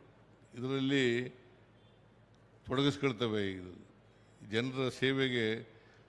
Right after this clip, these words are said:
ಅಣಿಯಾಗ್ತಕ್ಕಂಥ ಕೆಲಸ ಮಾಡ್ತಕ್ಕಂಥ ಕೆಲಸವನ್ನ ಮಾಡ್ತವೆ.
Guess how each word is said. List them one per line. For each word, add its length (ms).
ಅಣಿಯಾಗ್ತಕ್ಕಂಥ 720
ಕೆಲಸ 360
ಮಾಡ್ತಕ್ಕಂಥ 680
ಕೆಲಸವನ್ನ 560
ಮಾಡ್ತವೆ. 580